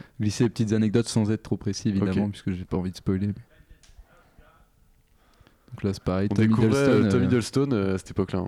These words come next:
Speaker 1: Ouais, il avait l'air très jeune, hein, euh, par rapport à maintenant, je trouve.
Speaker 2: Bah,
Speaker 1: C'est assez marrant. C'est
Speaker 2: ouais, en même temps, ça fait six ans.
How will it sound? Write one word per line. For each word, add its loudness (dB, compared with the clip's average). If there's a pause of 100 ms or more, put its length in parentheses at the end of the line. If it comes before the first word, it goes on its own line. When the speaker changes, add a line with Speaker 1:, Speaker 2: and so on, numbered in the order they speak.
Speaker 1:
Ouais, 0
il 0
avait 2
l'air 0
très -2
jeune, 0
hein, 0
euh, -2
par -4
rapport -2
à 0
maintenant, -2
je -8
trouve. -6 (340)
Speaker 2:
Bah, -2 (100)
Speaker 1:
C'est 0
assez 2
marrant. 0 (240)
C'est -4
Speaker 2:
ouais, 0
en -2
même -6
temps, -2
ça -8
fait -4
six -6
ans. -4